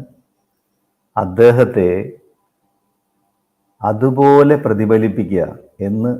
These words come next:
ദർശിക്കാൻ അദ്ദേഹം ആഗ്രഹിക്കുന്നു, പരിപൂർണ സാക്ഷിയായിട്ട് നിന്നുകൊണ്ട്. നമ്മുടെ മാസ്റ്റേഴ്സും അങ്ങനെയാണ്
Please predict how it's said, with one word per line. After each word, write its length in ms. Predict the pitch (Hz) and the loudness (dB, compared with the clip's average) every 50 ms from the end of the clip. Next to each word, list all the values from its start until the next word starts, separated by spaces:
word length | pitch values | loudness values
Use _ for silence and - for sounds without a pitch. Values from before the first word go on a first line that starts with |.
| - 98 | -10 -10
ദർശിക്കാൻ 480 | 107 101 - - 110 95 - - 104 95 95 87 | -10 -10 -10 -10 -12 -12 -10 -10 -8 -8 -8 -8
അദ്ദേഹം 260 | 85 90 87 87 82 80 | -8 -10 -8 -8 -8 -8
ആഗ്രഹിക്കുന്നു, 500 | 80 80 78 78 76 - 92 - - - _ _ _ _ _ _ _ _ _ _ _ _ _ _ _ _ _ _ _ _ _ _ _ _ _ _ _ _ _ _ _ _ _ _ _ _ _ _ _ _ _ _ _ _ _ _ _ _ _ _ _ _ _ _ | -8 -8 -10 -12 -12 -14 -16 -20 -20 -20 _ _ _ _ _ _ _ _ _ _ _ _ _ _ _ _ _ _ _ _ _ _ _ _ _ _ _ _ _ _ _ _ _ _ _ _ _ _ _ _ _ _ _ _ _ _ _ _ _ _ _ _ _ _
പരിപൂർണ 440 | - 101 101 101 98 104 107 101 107 104 - - | -8 -6 -4 -2 -2 -2 -2 -2 -2 -4 -2 -2
സാക്ഷിയായിട്ട് 480 | 95 123 - - - 95 87 78 78 | -2 -2 -2 -4 -8 -8 -8 -8 -8
നിന്നുകൊണ്ട്. 420 | 80 78 78 78 78 78 76 - - - _ _ _ _ _ _ _ _ _ _ _ _ _ _ _ _ _ _ _ _ _ _ _ _ _ _ _ | -10 -10 -10 -12 -14 -14 -18 -18 -20 -20 _ _ _ _ _ _ _ _ _ _ _ _ _ _ _ _ _ _ _ _ _ _ _ _ _ _ _
നമ്മുടെ 220 | - 110 107 107 113 117 | -6 -4 -2 0 2 2
മാസ്റ്റേഴ്സും 500 | 110 110 110 107 - - 127 120 113 123 123 | 4 4 2 2 0 -2 -2 0 0 0 0
അങ്ങനെയാണ് 380 | 120 120 117 117 110 104 92 | 0 0 -2 -2 -2 -2 -4